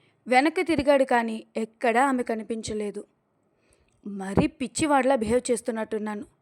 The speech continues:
ఇంతకీ ఈ టై ఎక్కడుంది? ఒకవేళ చామంతి ఏమైనా తీసిందా?" అని గట్టిగా కిచెన్లో ఉన్న చామంతికి వినిపించేటట్లుగా పిలిచాడు సుహాన్.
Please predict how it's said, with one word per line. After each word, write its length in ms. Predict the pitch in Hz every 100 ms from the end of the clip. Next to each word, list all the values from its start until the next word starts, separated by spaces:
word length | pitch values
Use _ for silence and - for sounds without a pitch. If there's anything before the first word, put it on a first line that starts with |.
| _ _ _ _ _ -
ఇంతకీ 480 | 269 311 349 415 415
ఈ 180 | 392 339
టై 360 | - - 226
ఎక్కడుంది? 880 | 339 415 302 320 302 277 277 269 262 - _ _ _ _ _ -
ఒకవేళ 680 | 196 226 247 294 294 285 277 -
చామంతి 360 | 226 220 294 330
ఏమైనా 220 | 285 254
తీసిందా?" 500 | 247 226 233 208 208 - _ _ _ _ -
అని 220 | 311 320 247
గట్టిగా 420 | 233 - 285 262
కిచెన్లో 640 | 262 - 302 285 359 359
ఉన్న 140 | 339 311
చామంతికి 600 | 320 269 247 302 294 302
వినిపించేటట్లుగా 880 | 294 269 285 269 269 254 240 247 262
పిలిచాడు 560 | 254 226 240 214 226
సుహాన్. 440 | 285 233 190 202